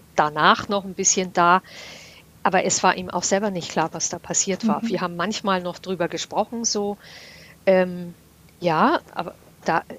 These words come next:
Speaker 1: er war blockiert, etwas zu sagen und konnte gar nicht genau benennen, woran liegt's.
Speaker 2: Mhm.
Speaker 1: Ja, also
Speaker 2: Ja.
Speaker 1: er sp-,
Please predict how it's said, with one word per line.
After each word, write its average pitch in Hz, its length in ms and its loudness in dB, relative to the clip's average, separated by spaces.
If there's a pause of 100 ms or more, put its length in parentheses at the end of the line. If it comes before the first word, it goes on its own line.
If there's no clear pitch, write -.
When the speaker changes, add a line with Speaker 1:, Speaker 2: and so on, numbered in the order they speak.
(100)
Speaker 1:
er 175 200 -6
war 202 240 4 (140)
blockiert, 196 720 0
etwas 185 380 0
zu - 140 -6
sagen 202 500 -2 (120)
und - 260 -12
konnte 285 500 0 (220)
gar 175 180 4
nicht 208 260 -6 (800)
genau 180 480 0 (160)
benennen, 170 520 -4 (200)
woran 156 300 -2
liegt's. - 380 -6 (180)
Speaker 2:
Mhm. 226 480 2 (1080)
Speaker 1:
Ja, 190 240 4 (200)
also 202 180 4
Speaker 2:
Ja. 190 60 2
Speaker 1:
er 190 100 4
sp-, - 160 -6